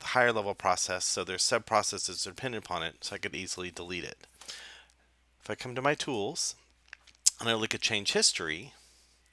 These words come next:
um, I can see that, um, a process version was completed because I deleted this process. And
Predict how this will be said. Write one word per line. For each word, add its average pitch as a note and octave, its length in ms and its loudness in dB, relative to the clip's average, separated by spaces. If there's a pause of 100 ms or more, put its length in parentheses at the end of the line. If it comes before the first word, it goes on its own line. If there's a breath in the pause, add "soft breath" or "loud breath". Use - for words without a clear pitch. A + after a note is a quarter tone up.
(640 loud breath)
um, G#2+ 280 -6 (180)
I A#2 140 2
can G#2 180 -4
see A#2 320 4
that, G2+ 240 6 (400 loud breath)
um, G2 340 2 (140)
a G#2+ 160 -2 (160)
process C3+ 400 4
version A2+ 360 0
was G2+ 160 0
completed E3 640 -2 (280 loud breath)
because A2 240 -6
I G#2 120 6
deleted G#2+ 560 0
this A#2+ 160 -4
process. - 720 -2 (1200 loud breath)
And G#2+ 480 4